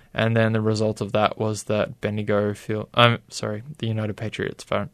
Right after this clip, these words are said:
feel more buoyed than ever. They had a really successful rally, whereas, you know,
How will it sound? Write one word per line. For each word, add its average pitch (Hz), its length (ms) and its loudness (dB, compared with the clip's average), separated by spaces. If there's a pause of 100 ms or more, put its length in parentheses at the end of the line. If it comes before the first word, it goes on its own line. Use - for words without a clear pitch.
(180)
feel 107 240 -4
more 110 260 0
buoyed 104 360 0
than - 160 -4
ever. 107 340 0 (480)
They 107 240 2
had 110 180 0
a 107 60 0
really 107 240 2
successful - 640 -4
rally, 110 480 2
whereas, 104 640 0
you 113 60 -2
know, 104 340 0